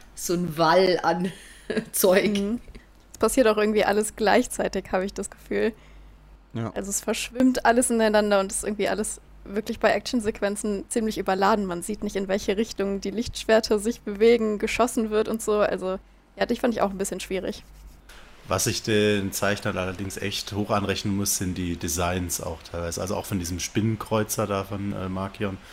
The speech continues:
Speaker 4: oder die Monster, also die sind richtig gut dargestellt. Also das ist wieder ein Plus.
Speaker 3: Ich fand den Spinnenkreuzer so ein bisschen unpraktisch in der Handhabung vielleicht, aber ansonsten war er auf jeden Fall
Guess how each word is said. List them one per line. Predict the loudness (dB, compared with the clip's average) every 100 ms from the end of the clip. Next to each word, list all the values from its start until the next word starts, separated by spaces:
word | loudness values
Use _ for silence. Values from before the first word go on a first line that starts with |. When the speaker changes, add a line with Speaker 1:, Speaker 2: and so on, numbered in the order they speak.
| -20 -8
Speaker 4:
oder | -6
die | -4
Monster, | -2 -2 -2 0 0
also | 0 -4
die |
sind | -6 -6
richtig | -8 -10 -14
gut | -16 -20 -10
dargestellt. | -6 -6 -8 -10 -10 -12 -16 -20 -20 -20 -14
Also | -8 -6
das | -4
ist |
wieder | -2 -2
ein | -4
Plus. | -8 -6 -6 -6 -10 _ _ _ _ _ _ _ _ _ _ _ -20 -20 -20 -20 -20 -20 -20 -20 -20 -20 -20 -12
Speaker 3:
Ich | -10 0
fand | 2 6
den | 6 4
Spinnenkreuzer | 4 6 6 4
so | 2
ein | 2
bisschen | 0 0
unpraktisch | 0 2 4 4 4 2
in | 4
der | 4
Handhabung | 4 4 4 4 4 0
vielleicht, | 0 2 0 -2 -10
aber | -4
ansonsten | -4 -2 -4 -4 0
war | 0
er | 0
auf |
jeden | -2
Fall | -4 -4